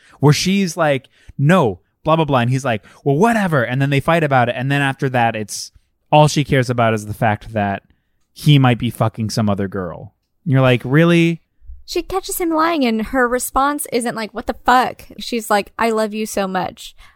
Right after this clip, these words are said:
Speaker 2: hoping that he's gonna see her and that he's going to see the life that he has and,
Speaker 1: Yeah.
Speaker 2: and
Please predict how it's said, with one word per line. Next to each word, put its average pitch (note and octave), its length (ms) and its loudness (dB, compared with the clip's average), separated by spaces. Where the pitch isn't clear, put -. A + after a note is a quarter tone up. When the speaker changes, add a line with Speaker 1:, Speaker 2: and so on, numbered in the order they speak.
Speaker 2:
hoping C#4 340 2
that A#3 140 0
he's A#3 180 -4
gonna G3 180 -2
see A#3 300 -2
her C#4 420 0
and G#3+ 120 0
that F#3+ 100 0
he's G#3 180 -6
going A3 200 -2
to G3 80 -2
see A3 360 0
the F#3+ 160 -2
life F3+ 320 -2
that A3 120 -2
he G3+ 160 -4
has G3 560 0
and, G3 340 -6
Speaker 1:
Yeah. C3 220 6
Speaker 2:
and F#3 240 -2